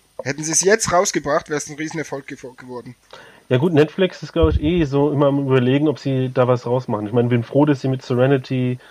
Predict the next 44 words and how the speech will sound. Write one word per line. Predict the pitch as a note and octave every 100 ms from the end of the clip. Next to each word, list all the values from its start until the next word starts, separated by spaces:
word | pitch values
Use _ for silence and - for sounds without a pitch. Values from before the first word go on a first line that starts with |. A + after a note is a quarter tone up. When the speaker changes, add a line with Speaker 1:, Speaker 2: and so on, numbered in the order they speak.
| - _
Speaker 2:
äh, | B2+ B2 A#2+ B2 -
einen | C3+ A#2
Quasi-Abschluss | - A2 B2 A#2 A#2+ - A#2 -
gefunden | - C#3+ G3 A2+
haben. | G2 G2+ B2 F3+ _ _ _ _ _ _ _ _ _ _ _ B2+
Aber | A#2 A2 A2
Net-, | A2+ G#2+ - G#2+
gut, | G#2 A#2+
Netflix | A2+ B2+ - B2 -
macht | A2 A2+
ja | A2
mittlerweile | A2 A#2+ G#2 A2 A2 A2
ja | G#2
zu | -
allem | G#2 B2 A2
eine, | G2+ G2 G2+ A2 A2+ G#2+ -
äh, | G#2+
Serie | G#2+ G#2+ G#2+
oder | G2+
Spin-off | G2 - A2+ G#2 G2 G2+
oder | G#2
sonst | F#2+ G2+ A#2 G#2+
was. | F#2+
Ich | G#2
würd | A2+ A#2+
mich | A2
jetzt | A2
nicht | A2+ A#2 - - - -
wundern, | A2+ C3 B2
wenn | A2 G#2+
Carlton | - A2 C#3 B2
jetzt | A#2 -
nach | A#2 A2
dem | A#2
Erfolg | A2 - A2+ A2+
von | - A2+ A2+ A2+
Prince | B2 A2
of | G#2+
Bel-Air | A2+ A2 A2
plötzlich | A2+ G#2+ A2+
eine | G#2
eigene | G#2 G2+
Sendung | A2 A#2+ G#2
bekommt. | G2+ - G2+ G2+